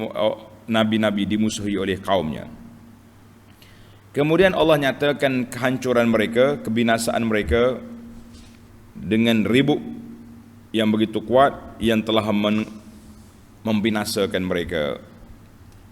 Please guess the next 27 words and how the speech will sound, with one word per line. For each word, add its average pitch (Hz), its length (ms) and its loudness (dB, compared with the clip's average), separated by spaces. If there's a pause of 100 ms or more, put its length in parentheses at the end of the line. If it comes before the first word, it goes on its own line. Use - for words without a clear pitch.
(400)
Jadi 101 160 -4
ayat 104 320 0
ini 127 240 0
menjadi 98 400 -2
pengajaran 123 560 2
dan 139 80 -2
iktibar 135 800 2 (880)
kepada 107 320 2
orang 120 320 4
yang 113 80 2
datang 120 320 2
kemudian, 120 560 2
khususnya 127 480 0
Quraisy 139 400 0
pada 110 240 2
zaman 110 240 2
Nabi 110 240 2
sallallahu 101 400 2
alaihi 95 80 -4
wasallam 120 240 4
waktu 104 240 -4
turunnya 120 320 -2
ayat 98 240 -2
ini, 160 320 -4 (640)
supaya 110 400 2
berfikir 107 640 -4
panjang. 101 640 -4